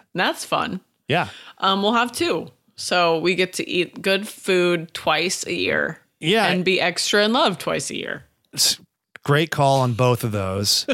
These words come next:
Speaker 2: Um,
Speaker 1: <laughs>
Speaker 2: also, you know, you, people get sad when the summer's over, but you'll, you know, but you'll be excited because you got an anniversary coming up.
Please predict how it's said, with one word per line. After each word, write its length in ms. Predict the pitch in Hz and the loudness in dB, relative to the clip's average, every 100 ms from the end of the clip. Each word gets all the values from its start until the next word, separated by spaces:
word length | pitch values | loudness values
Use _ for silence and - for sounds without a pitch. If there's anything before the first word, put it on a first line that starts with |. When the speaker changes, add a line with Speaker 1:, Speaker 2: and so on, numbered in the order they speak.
| - | -2
Speaker 2:
Um, 520 | - 151 135 135 131 - - - - | 0 2 2 2 0 -2 -8 -20 -20
Speaker 1:
<laughs> 320 | - _ - | -20 _ -4
Speaker 2:
also, 680 | 170 214 247 214 190 175 160 - | 4 4 6 6 6 6 2 -2
you 160 | 190 220 | 2 4
know, 100 | 175 | 6
you, 180 | 160 165 | 4 2
people 320 | - 202 196 | 2 2 4
get 160 | 170 156 | 2 2
sad 360 | - 151 156 | 2 2 2
when 120 | 180 175 | 2 4
the 80 | |
summer's 380 | 156 170 170 139 | 4 4 6 6
over, 540 | 135 147 156 196 214 - _ _ _ | 6 4 4 4 4 -2 _ _ _
but 200 | 147 139 | 0 2
you'll, 460 | 139 156 175 175 - _ - | 4 6 4 2 -2 _ -2
you 140 | 170 | 2
know, 160 | 139 131 | 4 2
but 240 | 127 127 | 2 2
you'll 100 | 156 | 4
be 100 | 156 | 4
excited 420 | 190 - 240 247 | 4 4 4 4
because 240 | 120 110 113 | 0 0 2
you 60 | |
got 100 | 127 | 2
an 120 | 120 123 | 2 2
anniversary 520 | 135 143 190 - 95 | 2 2 2 0 -2
coming 280 | 107 98 98 | -4 -4 -6
up. 240 | - - | -8 -14